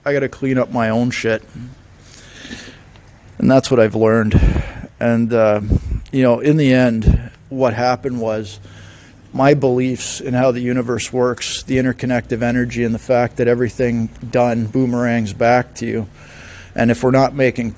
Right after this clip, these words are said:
if I find I'm not making progress, I'm only, I'm only going backwards, 'cause that's how humans are. If I get stagnant in the work on myself, or if I start to,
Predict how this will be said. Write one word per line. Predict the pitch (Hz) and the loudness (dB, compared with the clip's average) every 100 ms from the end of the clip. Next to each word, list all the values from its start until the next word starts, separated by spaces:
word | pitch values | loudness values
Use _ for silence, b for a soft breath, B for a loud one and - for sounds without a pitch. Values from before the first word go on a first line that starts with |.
| - | -2
if | 131 120 | -2 0
I | 123 | -2
find | - 135 139 | 0 0 2
I'm | 120 | 2
not | 117 123 127 | 2 0 0
making | 127 123 120 104 | -2 -2 -4 -6
progress, | - 117 135 147 151 - - | 0 2 4 2 0 -2 -6
I'm | 131 131 | -4 -2
only, | 127 123 117 110 120 - | -2 0 -2 -4 -10 -8
I'm | 131 | -2
only | 135 135 | 0 0
going | 123 120 110 | 0 -2 -2
backwards, | 110 113 117 117 123 113 - - - B B B B B B B B B - | -2 0 0 -2 -6 -6 -8 -16 -18 B B B B B B B B B -4
'cause | 131 | 2
that's | 131 127 - | 4 4 2
how | 117 | 0
humans | 107 123 120 110 | 0 -2 -2 -2
are. | 113 120 | 0 0
If | 110 127 | 0 0
I | 131 | 0
get | 139 123 | 0 -2
stagnant | - 131 117 127 123 110 110 - - | 0 2 4 2 0 -6 -8 -16 -2
in | 135 | 0
the | 127 | 2
work | 113 120 123 | 2 2 2
on | 131 | 0
myself, | 117 110 - 113 123 135 - - - | -2 -6 -4 2 2 0 -8 -8 2
or | 120 | 4
if | 117 - | 4 4
I | 123 131 127 123 | 4 4 4 2
start | - - 123 123 - | -4 0 2 2 -2
to, | - 127 117 110 | -4 0 0 -2